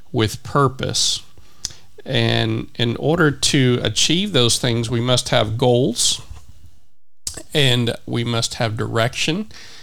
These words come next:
And that's where the Word of God comes in. And so He gives us, from Genesis to Revelation, He has provided that instructions booklet, that owner's manual,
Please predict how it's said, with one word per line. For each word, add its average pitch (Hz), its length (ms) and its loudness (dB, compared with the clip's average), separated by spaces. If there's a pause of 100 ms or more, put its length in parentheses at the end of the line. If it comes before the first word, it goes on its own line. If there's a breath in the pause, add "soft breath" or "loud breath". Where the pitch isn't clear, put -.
(160 loud breath)
And 151 140 2
that's 226 180 2
where 196 80 0
the 190 80 0
Word 180 220 2
of 156 100 -4
God 185 300 2
comes 131 340 0
in. - 240 -2 (800 loud breath)
And 139 160 0
so 135 180 4
He 135 140 2
gives 151 400 4
us, 131 480 4 (560 loud breath)
from 120 240 0
Genesis 156 600 4
to - 160 0
Revelation, 123 800 0
He 123 260 -4
has 113 340 -2
provided 120 800 0 (560 loud breath)
that 113 840 0 (800 soft breath)
instructions 127 680 0
booklet, 113 500 -2
that 131 360 2
owner's 156 440 0
manual, 107 500 -4